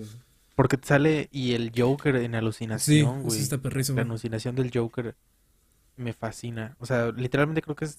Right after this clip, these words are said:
Speaker 2: la mejor aparición del Joker que ha habido. Pero el final de Batman Arkham City es buenísimo, de que se muere el Joker, güey. Y lo, lo más chido de Arkham Knight es que empiezas cremando al
Speaker 3: Ujú.
Speaker 2: Joker.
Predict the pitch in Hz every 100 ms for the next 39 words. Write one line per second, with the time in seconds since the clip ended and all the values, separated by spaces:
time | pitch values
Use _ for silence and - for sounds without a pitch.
0 | _ 127 120 117 117 - 135 143 - _
1 | _ _ - 120 123 117 127 123 120 120
2 | 113 117 117 110 107 107 110 - _ _
3 | - 135 131 135 131 156 180 139 131 143
4 | 143 135 127 123 120 117 117 - 127 123
5 | 117 113 107 107 _ _ _ _ _ -
6 | 131 - 147 113 110 107 117 - 117 107
7 | 104 - - 113 113 123 120 120 113 -
8 | 113 101 107 - _ _ _ _ _ _
9 | _ _ - - 139 139 135 143 143 185
10 | - - 190 202 170 143 120 127 147 135
11 | 139 143 - 170 165 156 147 196 - -
12 | - 139 127 139 165 156 127 135 131 147
13 | - 110